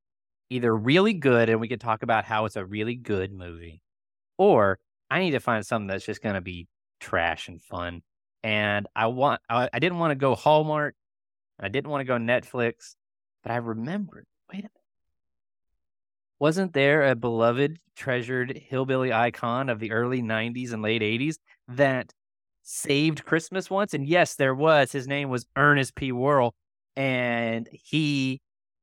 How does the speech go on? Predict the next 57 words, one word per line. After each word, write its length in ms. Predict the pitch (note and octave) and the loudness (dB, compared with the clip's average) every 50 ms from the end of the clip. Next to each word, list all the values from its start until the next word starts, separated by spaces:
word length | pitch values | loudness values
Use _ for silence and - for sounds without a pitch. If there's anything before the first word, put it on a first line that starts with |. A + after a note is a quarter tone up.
| _ - C3 | _ -6 -6
has 140 | B2+ C3 C3 | -4 -4 -4
a 20 | C3 | -6
movie 200 | C#3 C3+ A#2+ A2+ | -6 -8 -8 -6
called 160 | - G#2 G#2 | -6 -4 -4
Ernest 220 | G2+ G#2 G2+ - - | -4 -4 -6 -6 -6
Saves 160 | G#2 G2+ - | -8 -8 -6
Christmas, 360 | - A#2 G#2+ - F#2 G2 - | -8 -8 -8 -8 -12 -14 -8
and 80 | F#2+ G2+ | -6 -6
I 120 | G2 F#2+ | -6 -4
thought, 240 | - G2+ F#2+ G2+ - | -2 0 0 0 2
"I 280 | - G#2+ B2 C3+ C#3 C#3+ | 2 2 4 4 4 4
would 180 | C#3+ C#3 C3+ | 2 0 -2
love 280 | C3 B2 B2+ B2 A#2 G#2 | 0 2 2 2 2 0
to 100 | - A#2 | -6 -12
subject 440 | - - G#2+ G2+ G#2+ G#2 G#2 - - | -12 -12 -10 -6 -6 -6 -4 -4 -6
us 140 | F#2+ F#2 - | -6 -6 -8
to 120 | - - | -12 -12
that." 240 | G2+ G#2 G2 G#2+ - _ _ | -10 -10 -12 -12 -12 _ _
And 400 | C#3 D3+ E3 E3 E3 E3 D#3 D3 C#3 | -6 -4 -4 -4 -4 -4 -6 -6 -6
my, 200 | C#3+ C#3+ C#3+ C#3+ | -4 -2 -2 -2
you 200 | C#3 - - D3+ | -4 -4 -6 -6
know, 140 | B2+ A#2+ G#2+ | -6 -6 -2
the 120 | B2 C#3 D3 | 0 2 4
other 160 | F3 F#3+ F3 | 4 4 4
reason 300 | D#3+ E3 E3 E3 D#3+ D#3 | 2 2 2 0 -2 -4
was 260 | D3+ D#3 D#3+ D#3+ D3+ | -2 -2 0 -2 -2
because 320 | D3 D3+ D3 - D#3+ D#3 D#3+ | -4 -6 -4 -4 -4 0 2
I, 300 | D#3+ D#3+ D#3+ D#3+ D#3+ D#3+ | 2 2 2 2 0 -4
I 120 | - C#3 - | -6 -10 -14
feel 140 | - - F#3 | -10 -6 -4
we 80 | F#3 F3+ | 0 0
were 80 | D#3+ | 2
getting 140 | D3 D#3 D3 B2+ | 2 2 0 -2
too 80 | D3 | -4
comfortable. 480 | - - D3 D3+ - - - - - - _ | -2 -2 -2 -2 -2 -8 -14 -14 -16 -12 _
We 80 | - A#2 | -2 -2
were 60 | B2+ | 0
getting 140 | D3 D#3+ D3 | 0 -2 -2
too 140 | - E3+ D3+ | -2 -4 -2
nice. 320 | C#3+ C#3+ D3 B2 G#2+ - | 0 -2 -2 -2 -4 -6
We 40 | B2 | -8
were 20 | |
getting 120 | C#3 D#3+ D3+ D3 | -8 -8 -8 -8
too 80 | C3+ - | -10 -6
chummy. 300 | - C3+ B2+ A#2 F#2+ F2+ | -4 -4 -4 -4 -6 -8
So 220 | - - A2+ G#2 | -4 0 0 2
I 80 | G#2 G#2 | 2 2
really 240 | A2+ A#2+ B2+ B2+ B2+ | 2 2 2 2 2
<laughs> 100 | A#2+ A#2+ | 2 0
wanted 220 | A#2+ A2+ - - | 0 -2 -4 -8
to 60 | - | -10
see 420 | - - - - - G#2+ G#2+ F#2+ - _ _ _ _ _ _ _ _ _ _ | -10 -10 -10 -8 -8 -8 -8 -8 -10 _ _ _ _ _ _ _ _ _ _
what 220 | B2 B2+ E3+ - | 0 0 2 2
this 180 | - G3+ G3+ - | 0 -4 -2 -2
would 140 | G#3 F#3 C#3 | -4 -4 -2
do 140 | C3 B2+ - | -2 -4 -4
to 100 | - | -4